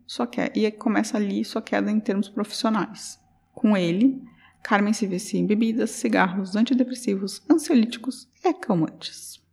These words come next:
Basicamente, eles tinham um relacionamento, eles tinham um relacionamento abusivo e cheio de altos e baixos.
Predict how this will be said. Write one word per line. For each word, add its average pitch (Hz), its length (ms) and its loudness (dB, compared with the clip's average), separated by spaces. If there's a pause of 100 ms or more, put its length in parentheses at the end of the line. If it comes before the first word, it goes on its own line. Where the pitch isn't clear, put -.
Basicamente, 240 840 4
eles 226 320 -2
tinham 208 260 0
um - 20 0
relacionamento, 240 680 4 (220)
eles 277 240 -6
tinham 220 140 2
um 220 40 4
relacionamento 190 600 0 (180)
abusivo 240 880 2
e 240 80 -2
cheio 214 460 0
de 208 140 2
altos 175 320 0
e 202 40 4
baixos. - 600 -10